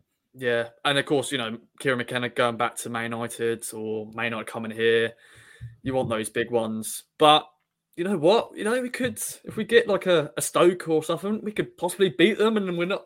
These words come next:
you know, one more win away to Wembley, um, and all that sort of stuff. Uh, but we've got to get through this replay first of all. But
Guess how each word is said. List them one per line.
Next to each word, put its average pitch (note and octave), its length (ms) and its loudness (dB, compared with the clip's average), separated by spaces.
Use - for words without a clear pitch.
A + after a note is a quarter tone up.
you G3 160 -8
know, D#3+ 260 0
one F3 380 -4
more F#3 180 0
win F#3 160 0
away F#3+ 360 2
to D#3+ 140 -6
Wembley, G#3 640 0
um, E3 260 -8
and F3 80 -8
all F3+ 120 -6
that - 160 -8
sort - 180 -10
of - 60 -12
stuff. F#3 420 -8
Uh, C3+ 560 -6
but C3+ 260 0
we've C3 80 -10
got B2+ 80 -4
to - 60 -6
get C#3 180 -8
through C#3 200 -6
this C3 120 -6
replay B2 400 -6
first A2+ 300 -10
of A#2+ 80 -8
all. A#2 180 -2
But A#2+ 280 -4